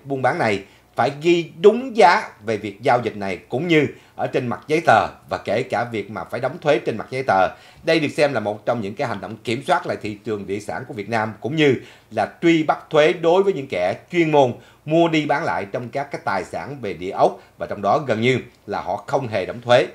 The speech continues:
Đó là bản tin liên quan tới tình hình của Việt Nam ngày hôm nay. Và cuối cùng cũng liên quan tới tình hình Việt Nam ngày hôm nay, những công ty trúng thầu đều phải trích phần trăm để mà đóng góp lại cho chính quyền địa phương. Đó, tình trạng xảy ra ở quận Cẩm Lệ, thành phố Đà Nẵng,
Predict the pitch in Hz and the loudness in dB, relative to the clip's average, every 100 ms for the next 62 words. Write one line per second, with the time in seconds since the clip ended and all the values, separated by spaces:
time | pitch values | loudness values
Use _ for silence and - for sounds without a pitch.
0 | - 113 127 90 123 113 120 110 101 95 | -10 -6 -6 -6 -8 -6 -4 -2 -4 -6
1 | 123 120 92 87 107 104 101 95 87 82 | -8 -6 -8 -8 -10 -6 -6 -6 -8 -8
2 | 98 101 98 - - _ - - _ _ | -4 -2 -2 -4 -16 _ -20 -20 _ _
3 | - _ 160 160 240 277 240 175 175 214 | -20 _ 4 6 6 6 8 6 4 0
4 | 208 202 185 214 208 151 131 120 139 160 | 4 6 6 4 2 2 2 0 -2 0
5 | 156 160 120 139 147 147 139 143 151 226 | 0 2 0 2 2 2 2 2 2 0
6 | 220 - 208 202 208 190 180 - 214 247 | 2 4 4 2 4 4 2 2 2 2
7 | 147 117 117 127 127 120 113 120 254 - | 0 2 2 2 0 0 -6 -4 -6 -8
8 | - 127 110 101 147 139 127 104 98 - | -2 0 0 0 0 0 -6 -6 -4 -4
9 | 101 113 151 196 226 220 - 117 95 107 | -6 -2 0 0 2 0 0 -4 -6 -4
10 | 131 117 - 190 208 120 98 98 - 139 | -6 -6 -4 -4 -2 -4 -2 -4 0 2
11 | 113 - - _ 139 143 190 - 123 101 | 2 -4 -16 _ 2 4 4 0 -6 -2
12 | 98 101 - 107 139 135 113 120 80 92 | -4 -4 -6 -6 0 2 2 -2 -4 -4
13 | 120 98 98 104 - 147 98 90 95 107 | -4 -6 -6 -4 -4 -2 -2 -4 -6 -10
14 | 95 - 131 170 147 98 90 120 | -12 -4 -2 0 0 -2 -4 -6